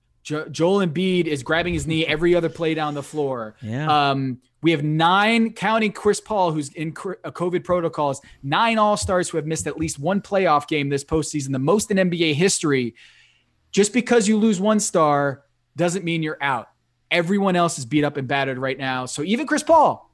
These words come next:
Speaker 1: Chris Paul, like, had the shoulder issue, and still they were able to, to move on. And we'll see if that barks back up again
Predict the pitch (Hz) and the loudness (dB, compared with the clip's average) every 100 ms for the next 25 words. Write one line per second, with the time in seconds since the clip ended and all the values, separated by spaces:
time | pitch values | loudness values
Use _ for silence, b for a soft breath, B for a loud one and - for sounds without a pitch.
0 | _ - 233 233 269 269 240 214 190 220 | _ 0 0 2 4 6 6 2 0 0
1 | 208 - 269 247 196 170 - 185 180 b | -2 -2 -2 0 0 0 -2 -2 -2 b
2 | b b 165 165 - 254 240 196 190 190 | b b -10 -10 -2 4 4 4 2 0
3 | 175 170 160 - 160 151 170 156 160 135 | -4 -8 -14 -12 -8 -6 -4 0 0 -2
4 | 135 180 - 208 180 175 156 - 165 165 | -4 -6 -6 -2 -2 -2 -4 -2 -4 -4
5 | - 156 147 196 180 139 139 131 | -4 -2 -2 -4 -4 -2 -2 -2